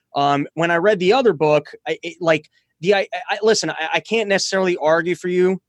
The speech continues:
um, and we can come up with some conceptual e-, examples. Um, I'm not saying that I'm right. I can just tell you that the idea that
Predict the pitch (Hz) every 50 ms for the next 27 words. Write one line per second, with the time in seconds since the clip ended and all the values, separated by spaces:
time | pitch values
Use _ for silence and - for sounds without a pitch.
0 | _ - 151 151 147 147 156 - 160 170 170 170 165 180 180 165 156 160 165 -
1 | 208 202 190 170 170 - 175 156 - 160 151 - 165 160 151 - 156 151 143 139
2 | - _ 156 139 131 135 175 185 175 160 - 139 127 127 127 127 - - _ _
3 | _ _ _ _ - 143 143 143 - - 156 165 180 202 214 208 - - 214 220
4 | 214 196 185 175 175 160 156 151 156 180 175 139 127 131 139 - _ - 143 143
5 | - 170 180 170 - 175 175 170 165 160 147 156 147 - 156 151 147 143 143 127
6 | 143 156 170 180 185 185 180 180 - - _ 139 151 151 151 147 143